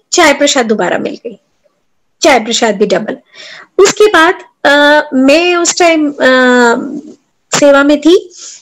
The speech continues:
तो उसको हमारी wait करनी पड़ी। और तब क्या होता था कि जो भी लंगर प्रसाद बढ़ जाता था, वो जो भी उस time बैठे होते थे मंदिर में, <clears throat> सबको बढ़ जाता था, तो उसको वो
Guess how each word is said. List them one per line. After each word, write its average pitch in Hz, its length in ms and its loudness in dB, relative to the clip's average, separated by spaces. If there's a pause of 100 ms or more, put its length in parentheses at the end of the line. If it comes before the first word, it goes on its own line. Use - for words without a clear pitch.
(120)
तो 330 100 0 (880)
उसको 311 280 2 (280)
हमारी 285 360 2
wait 320 180 0
करनी 311 260 2
पड़ी। 359 360 2 (280)
और 311 80 2
तब 370 140 0
क्या 359 220 0
होता 285 280 2
था 330 160 0
कि 359 180 2
जो 269 220 2
भी 285 120 4
लंगर 262 240 2
प्रसाद 262 340 0
बढ़ 240 180 2
जाता 202 320 -2
था, 403 240 0 (440)
वो 349 120 4
जो 269 240 4
भी 311 100 4
उस 381 220 4
time 320 180 2
बैठे 226 280 0
होते 277 260 2
थे 320 100 0
मंदिर 240 360 0
में, 254 160 -4 (400)
<clears throat> 466 360 2 (180)
सबको 370 580 0
बढ़ 277 140 -2
जाता 208 300 -4
था, 220 260 -12 (480)
तो 381 160 6
उसको 370 280 2
वो 392 300 0